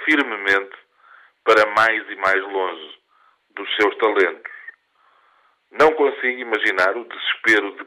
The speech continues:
quem, para já se vê escorregar para um buraco negro.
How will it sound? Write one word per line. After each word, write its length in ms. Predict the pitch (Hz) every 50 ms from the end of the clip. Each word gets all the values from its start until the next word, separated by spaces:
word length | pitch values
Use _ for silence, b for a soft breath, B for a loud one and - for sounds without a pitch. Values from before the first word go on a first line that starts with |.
| _ -
quem, 380 | - 101 95 92 92 98 110 _ _ b b b b b b b b b _ _
para 180 | - 123 117 113
já 380 | 107 - - 127 127 127 123 120 - -
se 60 | -
vê 260 | 98 92 110 113 110
escorregar 720 | 104 - - - 95 - - - - - 92 90 90 87 85 85 - b b b b b -
para 160 | - 101 95
um 140 | 95 95 95
buraco 420 | 95 92 101 104 101 98 - - 110
negro. 440 | 107 104 95 87 82 82 80 -